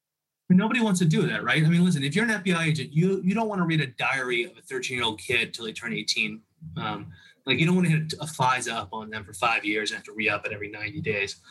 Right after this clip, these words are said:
One, that's a re-, waste of resources. And two, that's a questionable use of government, uh, authority, uh, when there's, there should be other ways. Now, the, the issue becomes,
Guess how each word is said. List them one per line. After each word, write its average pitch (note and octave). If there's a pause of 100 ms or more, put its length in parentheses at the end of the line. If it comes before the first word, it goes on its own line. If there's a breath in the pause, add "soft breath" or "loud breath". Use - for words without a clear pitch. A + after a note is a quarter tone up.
(420 loud breath)
One, F#3+
that's F#3
a D#3
re-, D3+
waste C3
of A2
resources. A2+
And A#2
two, D3+
that's C3
a G#2 (160)
questionable C3+
use G#2+
of G2+
government, G#2 (220)
uh, A2
authority, G#2+ (280 loud breath)
uh, G#2+
when A2+
there's, G#2
there A2
should -
be G#2+
other G2
ways. F#2 (420 soft breath)
Now, C3+
the, B2+ (100)
the D#3
issue B2 (120)
becomes, A#2